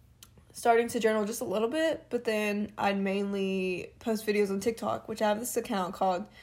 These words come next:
Cam's Daily Thoughts, not really promoting or anything, but that's what the TikTok <laughs> account's name is called,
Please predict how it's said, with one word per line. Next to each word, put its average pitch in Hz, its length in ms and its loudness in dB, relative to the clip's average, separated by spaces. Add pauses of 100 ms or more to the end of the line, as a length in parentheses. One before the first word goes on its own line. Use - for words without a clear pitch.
(260)
Cam's 214 300 0
Daily 202 220 4
Thoughts, 196 420 4
not 196 180 -2
really 190 160 -4
promoting 190 440 -4
or 185 60 -4
anything, 190 540 -4
but - 340 -6
that's - 440 -6 (220)
what - 180 -10
the - 100 -18
TikTok 220 400 -2
<laughs> 214 60 -4
account's 220 420 -8
name 208 240 -4
is 208 100 -6
called, 233 280 -4